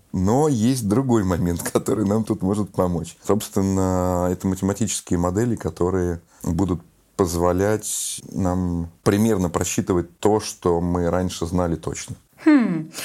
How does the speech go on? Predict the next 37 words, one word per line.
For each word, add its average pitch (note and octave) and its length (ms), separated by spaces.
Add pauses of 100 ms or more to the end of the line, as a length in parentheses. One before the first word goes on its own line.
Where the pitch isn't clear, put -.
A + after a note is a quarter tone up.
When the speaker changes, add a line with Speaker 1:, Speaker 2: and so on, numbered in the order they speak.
(120)
Speaker 2:
А G3+ 100
можешь F#4+ 420
на C4+ 80
примере C#4+ 880
объяснить, G3 680
как D4+ 240
это G#3 680
работает, A#3 680
если G#3 240
это A3 120
уже A3 260
работает, F3 600
или A#3+ 200
будет G#3 580
работать? E3+ 680 (160)
Speaker 1:
Ну, E3 300 (220)
там F#2+ 320
простой - 320
пример. G#2 320
Это, - 180
на E2+ 100
самом F#2 260
деле, F2 120
наверное, E2+ 540 (400)
истории, G2+ 460
похожие E2+ 600
на, E2 540 (200)
на F2+ 120
то, G#2 100
как F2 140
строится F2+ 400
локалайк E2+ 580 (140)
в D#2+ 180
экосистеме - 440
Р D#2+ 140
Т - 80
Б-шной. E2 440